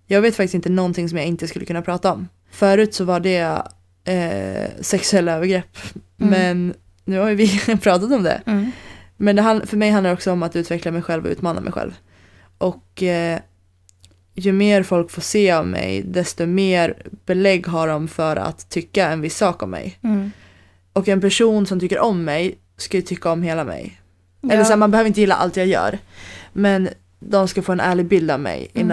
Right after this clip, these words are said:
Speaker 2: Mm.
Speaker 1: de väljer att tycka om eller inte tycka om. För då kan jag också lätt välja vilka jag ska lägga energi på, vilka ska jag inte lägga energi på.
Speaker 2: Mm.
Speaker 1: För att jag är väldigt rädd om, liksom, de jag har nära.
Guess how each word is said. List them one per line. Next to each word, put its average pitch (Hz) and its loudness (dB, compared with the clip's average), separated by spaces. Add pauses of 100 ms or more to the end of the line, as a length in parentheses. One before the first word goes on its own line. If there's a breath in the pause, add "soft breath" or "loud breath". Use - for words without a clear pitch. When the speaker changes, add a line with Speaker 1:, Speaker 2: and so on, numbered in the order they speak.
Speaker 2:
Mm. - -2
Speaker 1:
de 165 -2
väljer 160 0
att - -10
tycka 151 -2
om 139 -2
eller 143 -4
inte 156 -8
tycka - -8
om. - -6 (600)
För - -4
då 196 4
kan 196 2
jag 185 6
också 175 -2
lätt 160 -4
välja 170 0
vilka 160 -6
jag 175 -4
ska 175 -4
lägga 170 -2
energi 175 2
på, 196 2 (360 loud breath)
vilka 196 0
ska - -4
jag - -4
inte 175 -4
lägga 98 -4
energi 123 -10
på. - -18
Speaker 2:
Mm. 214 2 (800 loud breath)
Speaker 1:
För - -8
att 190 -6
jag 185 2
är 175 2
väldigt 175 0
rädd 143 -2
om, 135 -6
liksom, 170 -8
de 147 -6
jag 165 -8
har 165 -8
nära. 160 -8